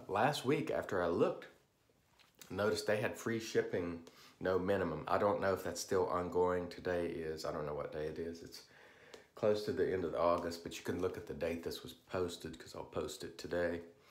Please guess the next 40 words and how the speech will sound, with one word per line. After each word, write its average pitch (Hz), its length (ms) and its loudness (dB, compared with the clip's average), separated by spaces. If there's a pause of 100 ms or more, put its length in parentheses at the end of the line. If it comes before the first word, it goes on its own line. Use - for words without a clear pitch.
(540)
Um, 82 240 0
they 85 120 2
had 85 280 0 (320)
free 110 160 0
shipping, 104 400 2
no 95 120 4
minimum. 107 540 2
It 90 140 0
said 82 260 -2
they 82 120 0
didn't 90 220 -2
know 85 240 -4
how 87 120 -4
long 82 200 -4
it - 60 -8
would - 180 -10
last, 107 320 -2
but - 120 -18
they 87 80 -2
were 85 180 -2
running 85 300 -2
a - 20 -8
promotion. 95 600 -2
So, 78 240 -6 (840)
uh, 92 280 -8 (280)
if 117 220 0
they're 98 200 2
still 120 460 6 (640)
doing 117 280 6
that, 147 260 0
then, 80 320 -8 (880)
you 92 80 -8
know, 87 160 -6
take 98 220 0
advantage 92 440 2
of 95 80 -2
that. 101 240 0
I 90 80 -2
know 95 200 0
how 92 240 -4